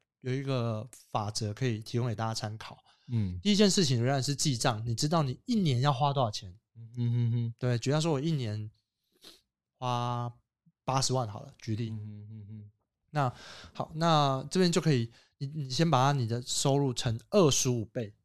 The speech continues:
Speaker 1: 至少要存到这样的钱。
Speaker 2: 哦，这样子，收入乘二十五倍。
Speaker 1: 不是收入，支出。
Speaker 2: 哦，就是八十乘以二十五倍。
Speaker 1: 对，假如说，呃，六十比较好算，六十万，
Speaker 2: 哦。
Speaker 1: 你假设一年要花六十万，
Speaker 2: 那就
Speaker 1: 你至少，
Speaker 2: 一千五百万。
Speaker 1: 对，你就至少要存一千五百万。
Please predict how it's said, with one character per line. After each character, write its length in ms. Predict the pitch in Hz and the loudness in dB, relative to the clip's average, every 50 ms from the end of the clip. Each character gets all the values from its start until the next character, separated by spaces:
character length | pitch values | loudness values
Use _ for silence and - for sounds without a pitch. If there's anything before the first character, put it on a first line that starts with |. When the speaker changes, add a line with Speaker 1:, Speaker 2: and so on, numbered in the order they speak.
| _ _ - | _ _ -6
Speaker 1:
至 120 | - 165 | -2 -2
少 160 | 135 123 120 110 | 0 2 2 2
要 120 | 117 123 | 2 0
存 260 | - - - 107 110 | -2 -2 -4 -2 0
到 160 | 120 123 113 | 0 0 0
这 100 | 107 127 | 0 -2
样 80 | 117 110 | -2 -2
的 80 | 107 101 | -4 -4
钱。 280 | - - - - - _ _ _ _ _ _ _ _ _ _ _ _ _ _ _ _ - | -6 -6 -8 -8 -12 _ _ _ _ _ _ _ _ _ _ _ _ _ _ _ _ 0
Speaker 2:
哦， 120 | - 131 - - _ _ _ _ - | 0 0 0 -2 _ _ _ _ -2
这 100 | - 170 | 0 2
样 140 | 165 127 110 | 4 4 2
子， 260 | - 104 95 85 90 | 0 -2 -6 -8 -8
收 280 | - - - 151 151 156 | -4 2 4 6 6 6
入 180 | 165 160 147 | 6 4 2
乘 240 | 131 - - 110 113 | 2 2 0 0 0
二 140 | 139 143 127 | 2 0 0
十 100 | - 120 | 0 0
五 100 | 107 95 | -2 -2
倍。 360 | - 110 107 101 95 92 87 - _ | 0 0 0 0 0 -2 -6 -8 _
Speaker 1:
不 80 | - 151 | -4 0
是 60 | 147 | 0
收 160 | 180 156 156 | 2 2 0
入， 60 | 147 131 | 0 -2
支 280 | - - 160 170 180 | -4 -2 2 2 4
出。 320 | 175 - - 170 170 170 160 - _ _ | 4 4 4 4 4 2 0 -8 _ _
Speaker 2:
哦， 200 | - 117 107 98 - _ _ _ _ _ - | -4 -2 -2 -2 -4 _ _ _ _ _ 2
就 160 | - 139 139 | 4 4 6
是 80 | 139 143 | 4 4
八 320 | 139 - 139 139 139 139 | 0 2 2 4 4 4
十 300 | 135 - - 107 98 95 | 2 2 0 0 -2 -4
乘 180 | - 110 107 107 | -2 -2 -2 -2
以 20 | |
二 80 | 104 101 | -4 -4
十 140 | - - | -4 -4
五 100 | 98 87 | -6 -6
倍。 300 | 82 95 90 87 85 90 - | -6 -4 -4 -4 -6 -8 -6
Speaker 1:
对， 140 | - 131 120 | -4 -4 -2
假 140 | 117 - 151 | 0 0 2
如 60 | 170 | 2
说， 160 | 226 226 220 220 - | 2 2 0 0 -2
呃， 120 | 185 185 202 | -4 0 2
六 220 | 202 269 262 165 | 4 6 6 6
十 140 | 127 - 127 | 6 4 2
比 80 | 120 | 2
较 120 | 151 165 127 | 2 2 2
好 60 | 113 | 2
算， 280 | - - 147 127 123 147 | 0 0 0 0 0 4
六 160 | 190 208 151 | 6 6 6
十 160 | 101 - 131 | 6 4 2
万， 160 | 127 139 131 117 | 0 0 0 -2
Speaker 2:
哦。 60 | 123 131 | -4 -6
Speaker 1:
你 140 | 131 131 131 | -6 -4 -2
假 140 | - 139 131 | 0 0 2
设 100 | 170 180 | 2 2
一 120 | 185 185 | 2 2
年 60 | 170 | 2
要 140 | 143 139 139 | 4 2 2
花 200 | 131 143 139 143 | 2 2 4 4
六 120 | 151 139 | 4 4
十 160 | 123 - - 113 | 2 0 -2 -6
万， 120 | 117 117 | -8 -8
Speaker 2:
那 40 | 113 | -6
就 120 | 113 113 | -6 -6
Speaker 1:
你 60 | 107 | -4
至 140 | 104 - - | -2 -2 -2
少， 200 | - - 127 120 | 0 0 0 0
Speaker 2:
一 80 | 127 87 | 0 -2
千 0 | |
五 0 | |
百 60 | 87 | -4
万。 200 | 90 90 87 87 90 _ | -8 -12 -14 -16 -18 _
Speaker 1:
对， 180 | - 120 117 | -10 -8 -6
你 80 | 113 110 | -6 -4
就 120 | - 143 | -2 -4
至 120 | 131 156 147 | -2 -2 -2
少 120 | 131 120 | -2 -2
要 80 | 117 120 | -4 -4
存 120 | 113 107 | -6 -12
一 80 | 110 113 | -12 -12
千 160 | 113 113 107 | -12 -12 -12
五 60 | 107 | -14
百 100 | 104 107 98 | -14 -14 -14
万。 160 | 104 95 | -14 -14